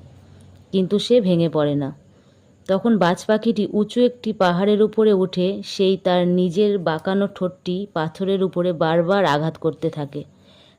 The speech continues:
তাতে তার প্রবল যন্ত্রণা হয়, তবুও বারবার আঘাত করতে থাকে।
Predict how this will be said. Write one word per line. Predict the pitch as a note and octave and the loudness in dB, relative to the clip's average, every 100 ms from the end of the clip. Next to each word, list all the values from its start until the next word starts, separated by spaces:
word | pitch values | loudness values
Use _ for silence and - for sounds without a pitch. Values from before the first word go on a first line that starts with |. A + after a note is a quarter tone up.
| _ | _
তাতে | - F3 G3 | -6 -4 -4
তার | F#3+ G3 | -4 -4
প্রবল | G3 F#3+ F3+ G#3+ | -2 -2 2 2
যন্ত্রণা | G3+ F3 D#3+ D#3+ E3 D#3 | 4 2 2 -2 -2 -4
হয়, | D3+ C#3 C#3 _ _ _ _ | -6 -8 -10 _ _ _ _
তবুও | E3+ E3 F3+ F3+ | -8 -6 -6 -4
বারবার | D#3+ D#3 D#3 E3+ F3 | -2 -2 -4 -4 -4
আঘাত | E3 D3 D#3 | -6 -6 -10
করতে | - D3+ D3 D#3 | -8 -10 -8 -8
থাকে। | D3 D3 | -8 -10